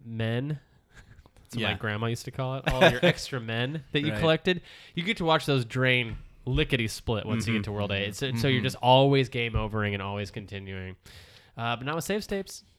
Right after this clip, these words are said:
Speaker 2: Yeah, it's so great. I feel like it's,
Speaker 1: Yeah.
Speaker 2: like, really, like, 'cause that's the reason why you can do it,
Speaker 1: Mm-hmm.
Speaker 2: where you beat every level. No one in their right mind would ever do that, I don't think,
Speaker 1: Right.
Speaker 2: if you, like, couldn't save state,
Speaker 3: Mm-hmm.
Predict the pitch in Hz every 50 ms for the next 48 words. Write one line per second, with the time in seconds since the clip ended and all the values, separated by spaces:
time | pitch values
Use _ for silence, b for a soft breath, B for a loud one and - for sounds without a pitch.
0 | _ - 117 120 123 117 107 107 - - - 135 127 120 98 110 110 107 104 104
1 | 107 - 185 165 120 107 104 117 101 98 113 113 107 104 101 98 101 95 - -
2 | - - _ _ _ _ - - 139 120 143 160 - - 131 120 117 127 127 113
3 | 101 104 98 104 107 107 104 101 95 - 107 98 87 107 113 113 107 98 101 101
4 | 104 92 107 107 95 104 104 98 101 95 95 98 95 95 98 95 92 95 101 113
5 | 120 123 123 117 110 107 101 104 107 104 98 101 101 101 101 101 92 - 104 101
6 | 101 87 95 101 101 92 87 65 - 78 98 95 73 104 - - 73 69 - -
7 | 120 113 107 101 104 104 98 98 98 92 - - - - 117 107 95 98 92 -
8 | - 101 98 98 92 - - - - 120 127 117 120 104 92